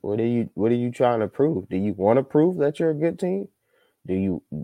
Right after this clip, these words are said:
do you? Or are you just happy with winning eight games and just saying, "Yeah, we were better than what people thought," and get your teeth kicked in in the first round?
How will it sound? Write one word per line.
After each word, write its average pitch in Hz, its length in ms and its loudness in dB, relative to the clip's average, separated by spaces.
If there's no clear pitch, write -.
do 95 140 0
you? 185 360 0
Or 92 180 2
are 92 60 0
you 101 160 0
just 107 240 -2
happy 107 360 2
with 95 180 0
winning 98 320 -2
eight 92 180 -2
games 98 500 -2
and 87 220 -4
just 92 200 -6
saying, 92 280 -2
"Yeah, 101 120 4
we 92 180 0
were 87 80 -4
better 92 340 -2
than 87 100 -8
what 92 180 -4
people 87 320 -6
thought," 104 280 0
and 95 200 -6
get 98 200 -2
your 98 140 -2
teeth 165 260 0
kicked - 260 0
in 107 160 6
in 104 100 2
the 101 60 -4
first 117 280 2
round? 117 380 0